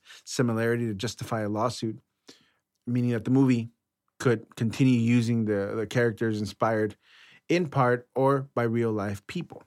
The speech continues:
I think that's when I started reading things like, uh, you know, at, at the beginning of the movie or even at the end, all the characters are fictional or whatever. I think that's when they started doing these, these legal things because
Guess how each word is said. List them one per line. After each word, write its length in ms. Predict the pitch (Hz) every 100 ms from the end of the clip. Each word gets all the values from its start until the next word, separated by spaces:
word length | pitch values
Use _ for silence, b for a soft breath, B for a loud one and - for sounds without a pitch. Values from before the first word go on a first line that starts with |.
| _ _ _ _ _ -
I 60 | 127
think 240 | 208 262
that's 280 | 262 - -
when 220 | 131 135
I 100 | 123
started 540 | - 139 139 139 123 - _ - 131 _ _ _
reading 460 | 110 123 131 131 117
things 340 | - 123 117
like, 220 | 113 104
uh, 100 | 101
you 140 | 113 110
know, 180 | 104 107
at, 100 | 107 - -
at 140 | 107
the 80 | 226
beginning 300 | 104 104 120
of 60 | 113
the 60 |
movie 260 | 107 113 123
or 60 | 113
even 220 | 107 117
at 120 | 104
the 120 | 107
end, 220 | 101 110 -
all 220 | 117 131
the 100 | 127
characters 580 | - 120 120 117 120 110
are 80 | 107
fictional 600 | 95 123 - 117 113 117
or 300 | 110 104 104 b b b
whatever. 480 | 123 117 113 117 113
I 80 | 117
think 280 | 165 175
that's 200 | 170 -
when 120 | 151 120
they 80 |
started 340 | 107 135 127 117
doing 240 | 123 117
these, 320 | 113 110 101 - b b b b -
these 260 | 110 104
legal 320 | 110 165 165 110
things 300 | 120 113 107
because 460 | 135 151 143 131